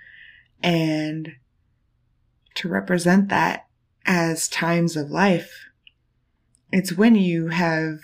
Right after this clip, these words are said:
let something stay the same for so long that it has to be lit on fire, and it has to be almost a violent detachment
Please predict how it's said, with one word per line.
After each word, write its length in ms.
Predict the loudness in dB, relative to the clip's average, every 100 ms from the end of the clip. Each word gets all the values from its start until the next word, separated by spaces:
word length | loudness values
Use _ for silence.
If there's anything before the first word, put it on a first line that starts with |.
| -14
let 360 | -2 2 2 0
something 760 | -2 -2 -4 -6 -6 -6 -8 -12 _ _ _ _ _ _ _ _
stay 380 | -12 -2 0 0
the 140 | -2
same 340 | -4 -2 -2
for 140 | -4 -6
so 360 | -6 -4 -4
long 680 | -4 -6 -6 -4 -2 -2 -2 -8 _ _ _ _ _ _ _ _ _ _ _ _ _ _ _ _ _ -20
that 600 | -14 0 2 2 -2 -6
it 160 | -2 -2
has 400 | 0 0 0 -2
to 120 | -6
be 220 | -2 -2 -2
lit 480 | -2 -2 -4 -8 _ _ -8
on 220 | -8 -8
fire, 540 | -6 -2 0 0 -4
and 220 | -6 -6 -6
it 80 |
has 400 | -6 -6 -6 -6
to 140 | -6 -6
be 560 | -4 -4 -4 -6 -10 _ _ _ _ _ _ _ _ _ _
almost 360 | 0 2 2 0
a 60 | -4
violent 600 | -2 -2 0 -2 -6 -8
detachment 800 | -10 -4 -2 -2 -4 -6 -8